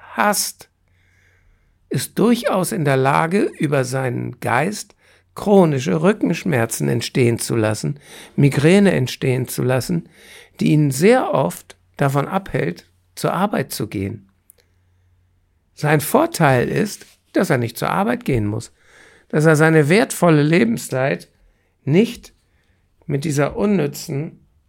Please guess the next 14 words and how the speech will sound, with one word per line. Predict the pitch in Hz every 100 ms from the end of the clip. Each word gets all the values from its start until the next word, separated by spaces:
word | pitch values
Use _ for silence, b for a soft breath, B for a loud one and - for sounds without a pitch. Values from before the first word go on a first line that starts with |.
| _ -
und | 156
verhassten | 151 160 151 185 - - 156
Arbeit | - 196 185 104 -
verschwenden | - - - 101 92 107
muss. | 98 87 90 - _ _ _ _ _ _ _ _ _ _ - - _ _ _ _ B B B B B B B
Und | -
so | 143
siehst | 143 226 240 -
du, | 170 247 B B B B B
dass | - 151
es | 160
in | 156
der | 156 147
Psychosomatik | - 220 185 160 135 123 143 170 190 277 -